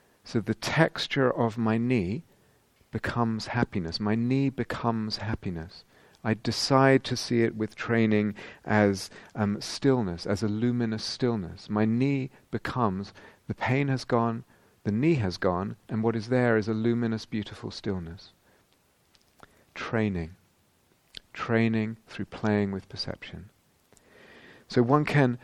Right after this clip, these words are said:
one way of doing that is you just spread the piti, and the piti spreads over the, over the difficult area, um, as, as you, as, you know, that's one,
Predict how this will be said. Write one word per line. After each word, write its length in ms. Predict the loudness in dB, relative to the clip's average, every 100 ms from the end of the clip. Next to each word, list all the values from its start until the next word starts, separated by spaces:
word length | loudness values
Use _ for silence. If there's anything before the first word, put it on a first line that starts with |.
| -16 _ _ 2
one 220 | 6 10
way 100 | 10
of 60 | 10
doing 160 | 8
that 140 | 8 4
is 120 | 2
you 80 | 0
just 220 | 0 -4
spread 400 | -4 4 4 4
the 80 | 0
piti, 480 | -2 -4 -2 -4 -4 _ _ _ 0
and 180 | 0 2
the 60 |
piti 320 | 0 -2 -2
spreads 560 | -4 0 6 8 8 0 -2
over 280 | 0 0
the, 240 | 0 0 0
over 160 | -4 -2
the 100 | -2
difficult 420 | -4 -6 -10 -6
area, 420 | -4 -2 -2 -4 -8 -16 -20 _
um, 160 | -2 0
as, 260 | 4 4 4
as 260 | 2 2 2
you, 120 | -4 0
as, 300 | 0 0 -8 _ -14
you 140 | -6 -4
know, 140 | -4 -10 _ -20 -20 -20 -18
that's 160 | -8
one, 160 | -4